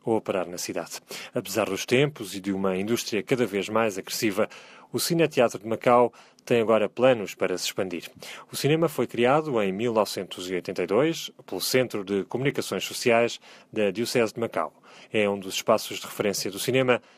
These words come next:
fica em pleno centro da cidade e agora conta com uma mão cheia de novos planos de expansão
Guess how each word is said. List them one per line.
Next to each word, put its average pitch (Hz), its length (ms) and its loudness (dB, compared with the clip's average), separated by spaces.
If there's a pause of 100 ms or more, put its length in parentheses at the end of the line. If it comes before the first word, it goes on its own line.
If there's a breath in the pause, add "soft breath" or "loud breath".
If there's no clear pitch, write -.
(100)
fica 117 500 0 (120)
em 131 160 -2
pleno 147 340 0
centro 135 320 -4
da 120 100 -4
cidade 135 440 2 (360 loud breath)
e 123 100 4
agora 131 320 4
conta 117 400 -2
com 117 320 0
uma 113 280 0
mão 135 220 0
cheia 143 560 0
de 95 180 -8
novos 120 440 4
planos 110 480 0
de 113 80 -6
expansão 110 520 2